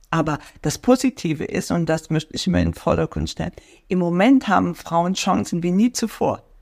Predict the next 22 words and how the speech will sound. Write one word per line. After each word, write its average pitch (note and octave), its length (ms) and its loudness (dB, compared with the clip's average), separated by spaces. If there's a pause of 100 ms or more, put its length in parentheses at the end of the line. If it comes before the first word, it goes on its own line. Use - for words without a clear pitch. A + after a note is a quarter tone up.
(880)
Unternehmen G3+ 600 6
denken C#3+ 380 -2
um F3+ 420 0 (1080)
und E3+ 440 0 (240)
durch E3+ 160 0
den F3 160 0
Fach- F#3+ 300 2
und G3 160 -2
Führungskräftemangel G3 1160 0 (440)
haben A3 440 2
die A3+ 100 -2
Frauen F3+ 500 0
Möglichkeiten E3 840 -2
heute, E3+ 400 -2
wie F#3+ 100 -4
sie F3 140 -10
sie - 140 -10
selten A3 440 2
in A#3+ 120 4
der A#3 100 -2
Vergangenheit G#3 720 0
hatten. - 280 -4